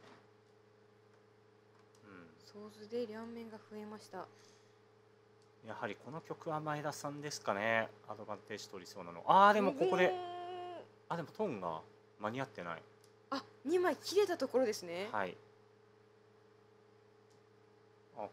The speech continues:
Speaker 2: これでメンツになりました。
Speaker 1: はい。
Speaker 2: チーソーとか持ってきたら一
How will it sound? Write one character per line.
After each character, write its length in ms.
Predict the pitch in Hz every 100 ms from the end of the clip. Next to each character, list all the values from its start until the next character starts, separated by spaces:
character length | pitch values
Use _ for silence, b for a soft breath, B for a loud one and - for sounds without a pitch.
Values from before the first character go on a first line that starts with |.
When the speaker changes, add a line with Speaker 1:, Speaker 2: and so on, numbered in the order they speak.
| -
Speaker 2:
こ 80 | 110
れ 120 | 107
で 200 | 104 - 104
メ 100 | 95
ン 60 |
ツ 140 | - 95
に 60 |
な 80 | 87
り 60 | 87
ま 100 | 82
し 120 | -
た。 80 | 82 - 220
Speaker 1:
は 140 | 226
い。 120 | 202 - - - - - - - - - - - - - - - - - - - - - - -
Speaker 2:
チ 160 | - 143
ー 100 | 156
ソ 200 | - 156
ー 20 |
と 100 | 151
か 100 | 151
持 120 | 95 87
っ 20 |
て 180 | - 87
き 100 | -
た 100 | 80
ら 120 | 78 -
一 100 | -